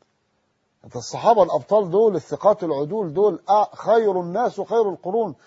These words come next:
دول يخشون النفاق الأكبر؟ <laughs> حاشاهم الله. يخشون النفاق العمل، إذا حدث كذب، حاشاهم الله.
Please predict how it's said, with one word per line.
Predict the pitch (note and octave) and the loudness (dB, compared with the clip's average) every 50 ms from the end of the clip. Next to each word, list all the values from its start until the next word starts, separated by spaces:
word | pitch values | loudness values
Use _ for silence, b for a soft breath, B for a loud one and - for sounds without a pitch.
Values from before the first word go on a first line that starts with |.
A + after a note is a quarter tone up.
| b b b b | b b b b
دول | - F#3+ A3 | -2 2 2
يخشون | A3 - - - A#3+ A#3+ A3 | 2 2 2 0 0 0 0
النفاق | G#3 F#3+ F3+ A3 A3 G#3 | -2 -2 -2 -4 -4 -4
الأكبر؟ | G#3 - A#3 G#3+ - A3+ B3+ A#3 A3 - _ _ _ | -4 -4 -4 -4 -2 -2 -2 -2 -2 -8 _ _ _
<laughs> | _ - E3+ D#3 - | _ -4 -4 -4 -2
حاشاهم | - F3+ F3+ D3+ - - A3+ A3 F#3 F3+ E3 | -2 -4 -4 -4 -2 -2 -2 -2 -2 -2 -4
الله. | E3 E3 F3+ G3+ G3+ E3+ b b b b b b b | -4 -2 0 0 0 0 b b b b b b b
يخشون | - E3+ F3+ - - - A#3 B3 A3+ A3 | 0 0 0 0 2 0 0 2 0 -2
النفاق | G#3+ G3 D#3+ G#3+ A#3 A3+ - | -6 -2 -2 -2 0 0 0
العمل، | G3 F#3+ F#3 A3 A#3+ B3+ B3 G3 | 0 0 0 0 0 -2 -4 -4
إذا | F#3 E3 F#3 | 0 0 0
حدث | - - G#3 G3+ G#3 F#3+ D#3+ F#3+ | 2 2 0 -2 -2 -2 -2 -2
كذب، | - A3+ A3+ A3 A#3 - | -2 0 0 0 -2 -4
حاشاهم | - - E3+ F3 E3+ D3 - G#3+ A#3 F#3 - G#3 F#3 F#3 | -4 0 0 0 2 2 0 0 0 0 0 -4 -6 -6
الله. | F3+ F#3+ G#3+ A3 G3+ | -4 -2 -2 -2 -2